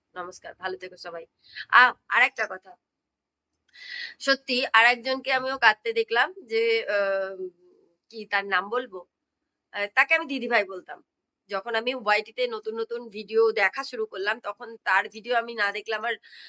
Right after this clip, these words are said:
মানে, সকাল থেকে রাত হতো না, রাতের থেকে আবার সকাল হতো না। তার ভিডিও, সে দিনে তিনটে করে ভিডিও দেয়, তার ভিডিও আমার দেখতেই হতো। কিন্তু তারপরে যখন দেখলাম দালাল হ্যানা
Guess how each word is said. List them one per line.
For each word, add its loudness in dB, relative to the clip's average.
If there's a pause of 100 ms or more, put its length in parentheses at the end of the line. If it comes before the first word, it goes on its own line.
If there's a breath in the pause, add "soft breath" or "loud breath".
(200 loud breath)
মানে, -4
সকাল 2
থেকে -6
রাত 4
হতো -10
না, -10 (1120 soft breath)
রাতের 0
থেকে 0
আবার 4
সকাল -4
হতো -12
না। -14 (200)
তার 4
ভিডিও, -10 (120)
সে -10 (100)
দিনে -4
তিনটে -10
করে -6
ভিডিও -8
দেয়, 0
তার 4
ভিডিও -6
আমার -4
দেখতেই -6
হতো। -18 (960 soft breath)
কিন্তু -4
তারপরে 6
যখন -4
দেখলাম -2
দালাল 6
হ্যানা 0